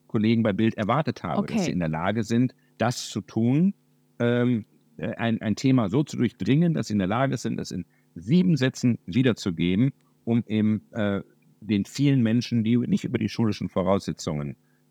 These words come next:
Speaker 1: äh, verfügen, die
Speaker 2: Ja.
Speaker 1: nicht jeden Tag Zeit haben, äh, die F A Z, die auf ihrem Schreibtisch liegt, weil sie vom Arbeitgeber bezahlt wird, eine Dreiviertelstunde zu studieren, äh, auch diesen Menschen, ähm, äh,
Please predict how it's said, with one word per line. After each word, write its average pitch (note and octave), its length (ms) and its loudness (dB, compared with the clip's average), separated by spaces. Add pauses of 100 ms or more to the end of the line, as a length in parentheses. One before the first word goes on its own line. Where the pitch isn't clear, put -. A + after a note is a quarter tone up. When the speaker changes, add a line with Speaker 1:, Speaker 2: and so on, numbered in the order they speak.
Speaker 1:
äh, E2+ 240 0
verfügen, D2+ 520 -4
die G2 100 -4
Speaker 2:
Ja. G2 100 4
Speaker 1:
nicht F3+ 280 2
jeden A#2+ 260 2
Tag A2+ 380 -2
Zeit G#2+ 380 -2
haben, G2+ 320 -2 (360)
äh, G2 300 -2 (160)
die G2 120 -2
F - 140 -2
A F2+ 100 -2
Z, - 280 -2
die A2+ 80 4
auf G#2 120 0
ihrem F2+ 200 -2
Schreibtisch - 500 -6
liegt, G#2 220 -4
weil F#2+ 140 0
sie F#2+ 80 -6
vom - 180 -4
Arbeitgeber G2 520 0
bezahlt E2 500 -6
wird, G#2 320 -4 (300)
eine A2 160 0
Dreiviertelstunde G#2+ 680 -2
zu G2+ 120 -16
studieren, B2 640 0 (260)
äh, A#2 120 -2
auch A2 220 -4
diesen C#3+ 320 2
Menschen, A#2+ 760 2
ähm, G#2+ 400 0 (300)
äh, G2 520 -4